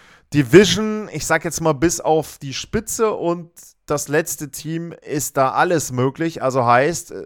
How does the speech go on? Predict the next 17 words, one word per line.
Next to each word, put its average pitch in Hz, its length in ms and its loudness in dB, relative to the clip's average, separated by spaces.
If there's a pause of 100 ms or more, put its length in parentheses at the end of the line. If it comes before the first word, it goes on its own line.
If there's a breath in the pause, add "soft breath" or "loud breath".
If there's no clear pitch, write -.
wenn's 139 400 -6
richtig 160 280 -4
gut 156 160 -10
läuft 160 340 4
und 147 180 -10
bei 131 140 0
den 131 140 -4
anderen 127 240 -2
Schwächen 139 380 -4
sind, 147 220 -6
Detroit, 135 420 -2
naja, 120 260 -4
Platz 131 260 -6
zwei, 135 260 2
weiß 147 200 2
ich 165 80 -2
nicht. 160 200 -6